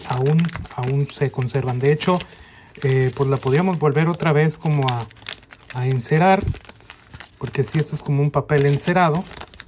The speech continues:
en el cual pues dice, eh, Batman. Eh, en el stand ahí en la, en la Comic Con habían muchas, muchas de estas, pero pues me, sí me, me, me arrepentí de,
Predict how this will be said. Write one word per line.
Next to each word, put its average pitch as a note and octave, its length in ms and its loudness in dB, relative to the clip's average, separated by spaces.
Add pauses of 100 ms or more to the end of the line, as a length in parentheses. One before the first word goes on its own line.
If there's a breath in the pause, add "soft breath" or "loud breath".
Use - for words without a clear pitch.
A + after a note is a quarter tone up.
(260)
en C3 80 -2
el A#2+ 120 -4
cual C#3 220 0
pues B2+ 240 -4
dice, C3 400 0 (560 loud breath)
eh, A#2+ 260 -4
Batman. E3 480 4 (600 soft breath)
Eh, C#3 640 4 (360)
en E3 140 4
el E3 120 4
stand G#3 340 4
ahí G3+ 160 8
en G#3+ 120 6
la, G#3 40 4
en E3+ 120 0
la E3+ 60 4
Comic E3 260 2
Con G#3+ 280 6
habían F#3+ 260 4
muchas, F#3 680 2
muchas F#3 400 2
de E3 100 2
estas, D#3 300 -4
pero F#3 280 2
pues F#3 220 -2
me, D#3+ 300 0 (360 soft breath)
sí E3+ 200 -2
me, E3 320 2
me, C3+ 160 -2
me C#3 140 0
arrepentí D3 540 0
de, D#3+ 300 2